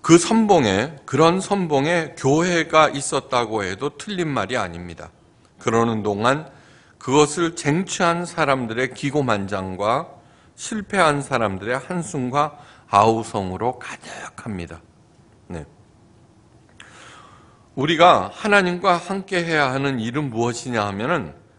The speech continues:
우리들의 기존 가치관과 인생관을 모두 깨부수고, 깨부수고 새로운 가치관과 자세를 확립하는 일이 그 어느 때보다도 중요합니다.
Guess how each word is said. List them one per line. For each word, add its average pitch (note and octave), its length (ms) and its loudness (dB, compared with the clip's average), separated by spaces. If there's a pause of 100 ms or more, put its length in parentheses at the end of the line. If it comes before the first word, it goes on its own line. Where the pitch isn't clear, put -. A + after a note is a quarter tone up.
우리들의 C#3 640 0
기존 F#3+ 600 -2
가치관과 B2 1040 -2
인생관을 C3 800 -2
모두 A#2 480 -2 (240)
깨부수고, F#3 1200 2 (140)
깨부수고 D3 880 -4 (140)
새로운 B3+ 540 2
가치관과 C#3 800 -2
자세를 A#2+ 680 -8 (300)
확립하는 F3 960 -4
일이 A#2 500 -8 (160)
그 C#3 280 0
어느 C3 240 0
때보다도 G#2 840 -4
중요합니다. F#2 720 -6